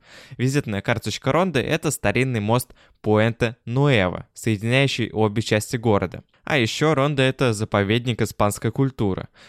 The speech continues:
Такой концентрации исторических зданий, как здесь, еще нужно поискать.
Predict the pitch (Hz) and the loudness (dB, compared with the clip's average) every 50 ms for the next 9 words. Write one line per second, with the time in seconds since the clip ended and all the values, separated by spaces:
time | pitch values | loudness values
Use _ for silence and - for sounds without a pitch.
0 | - - - 151 - 156 131 - - 110 - - 127 123 - 127 110 104 - - | -12 -6 -4 -2 0 0 0 2 0 -2 -2 -2 -4 -2 0 0 0 -2 -2 -4
1 | 110 101 - - 120 120 117 - - - 143 143 147 147 - 190 196 190 170 143 | -6 -6 -4 -4 -2 -2 -2 -4 -4 -4 -4 -4 -4 0 0 2 2 2 0 -2
2 | - - 117 113 120 123 147 165 165 - - - 120 120 - - - 160 156 151 | 0 0 0 0 0 0 0 0 0 -2 -4 -4 -4 -4 -4 -2 0 2 2 2
3 | 143 120 113 120 120 117 127 131 - - 156 151 - - - 90 78 76 - - | 2 0 0 -2 -2 -2 -4 -4 -2 0 0 0 0 -2 -6 -6 -6 -8 -12 -18